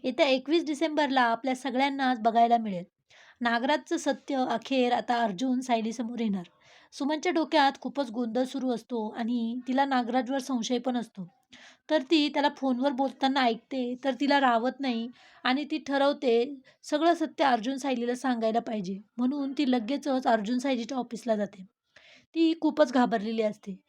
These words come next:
ती धापा टाकतच येते आणि खूप रडत असते. सायली तिला पाणी देते प्यायला,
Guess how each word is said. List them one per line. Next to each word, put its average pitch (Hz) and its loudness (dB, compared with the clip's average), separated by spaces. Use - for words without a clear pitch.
ती 277 -4
धापा 240 0
टाकतच 254 -2
येते 240 -2
आणि 226 -4
खूप 277 -4
रडत 240 -2
असते. 202 -8
सायली 226 0
तिला 262 -2
पाणी 226 0
देते 247 -4
प्यायला, 214 -2